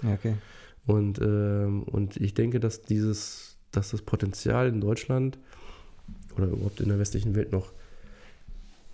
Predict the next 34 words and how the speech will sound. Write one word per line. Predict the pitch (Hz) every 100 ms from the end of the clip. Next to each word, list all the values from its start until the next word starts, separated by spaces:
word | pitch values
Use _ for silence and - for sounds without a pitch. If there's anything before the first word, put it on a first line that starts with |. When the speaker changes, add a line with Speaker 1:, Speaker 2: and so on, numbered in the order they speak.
| -
Speaker 2:
komplett | - 98 - 110 -
nicht | 101 -
richtig | 104 104
ausgeschöpft | - - - 95 -
worden | - 101 -
ist, | -
weil | 95 104 120 - - -
alle | 101 104
in | 101
diesen | 101 95
zwei | 98 95
Schubladen | - - 98 98
denken. | - 110
Entweder | 98 101 104 110 117
ich | - - - -
hab | -
da | 104
so | 101 98
eine, | - 98 101 98 - - - - - - - - -
ähm, | 98 101 101 101 104 - -
die | 101
einen | 101 98 - - - - -
Selfie-Modus | - 120 127 117 120 113
oder | 107
Ka-, | 98 - 107 113
Handy | 123 131
anmacht | 117 117 113 -
oder | 104 104
halt | 101 101
so | 107
eine | 104
riesen | 101 101 101 -
aufwendige | 101 104 101 98
Produktion | - 104 98 - 110 101